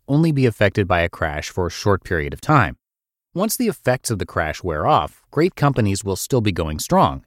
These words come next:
and in most cases, their price will return to its pre-crash level in a matter of months. Don't sell during small crashes.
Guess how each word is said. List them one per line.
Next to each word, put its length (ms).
and 100
in 120
most 240
cases, 400
their 140
price 400
will 100
return 540
to 160
its 160
pre-crash 720
level 400
in 80
a 60
matter 260
of 80
months. 420
Don't 240
sell 380
during 280
small 360
crashes. 580